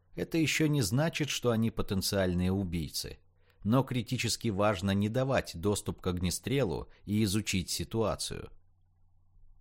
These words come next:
И Кип, и Эрик мастерили и хранили дома большое количество бомб. Еще в их комнате и по дому было спрятано много оружия.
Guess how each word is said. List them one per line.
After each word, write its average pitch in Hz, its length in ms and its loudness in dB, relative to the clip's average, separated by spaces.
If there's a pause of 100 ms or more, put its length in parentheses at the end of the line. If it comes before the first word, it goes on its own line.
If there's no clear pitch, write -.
(760)
И 120 160 0
Кип, 123 500 -2 (160)
и 107 220 4
Эрик 104 400 2
мастерили 147 640 2
и 135 160 -2
хранили 131 480 2
дома 120 300 2
большое 104 520 2
количество 95 680 0
бомб. 71 480 -6 (760)
Еще 139 400 2
в 123 60 4
их - 120 0
комнате 135 460 2
и - 180 -6
по 107 160 0
дому 113 300 2
было 104 240 0
спрятано 107 560 0
много 101 400 2
оружия. 95 680 -4